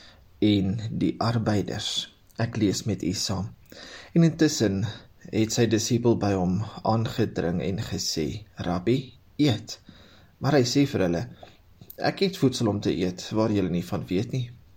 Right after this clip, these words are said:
Die disipels sê toe vir mekaar, "Het iemand dan vir hom ete gebring?" Jesus sê vir hulle, My voedsel is om die wil te doen van hom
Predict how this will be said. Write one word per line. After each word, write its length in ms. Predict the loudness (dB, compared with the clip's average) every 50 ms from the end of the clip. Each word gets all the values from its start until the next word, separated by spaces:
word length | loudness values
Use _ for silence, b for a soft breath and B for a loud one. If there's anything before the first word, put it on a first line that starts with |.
| -6 0
Die 100 | 0 4 4
disipels 540 | 4 2 2 0 0 2 2 0 0 2 0
sê 80 | 0 2
toe 140 | 2 -2 -2
vir 160 | -2 -2 -4
mekaar, 380 | -4 -4 -2 0 0 0 0 -4 B B B B B B B B B B
"Het 160 | 0 2 2
iemand 340 | 2 2 2 2 2 2 2
dan 180 | 2 2 2 0
vir 140 | 0 0 2
hom 380 | 2 0 0 -2 -4 -6 b b b b b b b b b 4
ete 300 | 4 4 4 4 0 0
gebring?" 580 | 0 -2 -4 -4 -2 -2 -2 0 0 -2 -4 -4 -8 -16 -20 -20 -20 _ -20 -20 _ -20 _ _ _ _ _ _ _ _ -20 -20 -2 0
Jesus 380 | 0 2 2 2 0 2 4
sê 100 | 2 2
vir 160 | 2 2 0
hulle, 280 | 0 0 0 -2 -2 B B B B B B B B B
My 280 | -2 0 2 2 0 0
voedsel 600 | 0 0 0 0 0 0 0 0 0 0 -2 -6 -10 -10 _ -2
is 160 | -2 0 0
om 200 | 0 0 2 2
die 160 | 2 2 2 0 0
wil 240 | 2 4 4 2 2
te 120 | -4 -6
doen 320 | -6 -2 -2 -2 -2 -2 -4
van 240 | -4 -2 -2 -2
hom 400 | -2 0 0 0 0 0 -2 -4